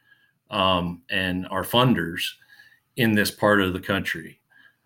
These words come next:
Uh, so if I wanna work in this state or, or this side of the Mississippi, I better be thinking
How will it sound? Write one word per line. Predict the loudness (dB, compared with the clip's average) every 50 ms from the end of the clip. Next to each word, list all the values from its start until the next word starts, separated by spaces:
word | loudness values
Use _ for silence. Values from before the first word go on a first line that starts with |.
| _ _ _ -12
Uh, | -8 -6 -6 -6 -4
so | -2 0 2 4 4 4 4 2
if | 0 0 0 2
I | 2 4
wanna | 4 4 4 2 2
work | 2 0 0 0 -2 -2
in | -2 -2
this | 0 0 -2 -2
state | -2 0 0 2 2 2 2
or, | 0 -2 -4 -6 -6
or | -8 -6 -6 -6
this | -4 -4 -4 -2 -2
side | -2 0 0 2 2 2
of | 0 0
the | -2
Mississippi, | -2 -2 -2 -4 -4 -6 -6 -4 -2 -2 -2 -2 -2 -4 -4 -4 -4
I | -2 0 0
better | 0 2 2 4 4 4 4
be | 4 4 4 4 2 0
thinking | 0 0 0 0 0 0 0 0 0 0 -2 -4 -8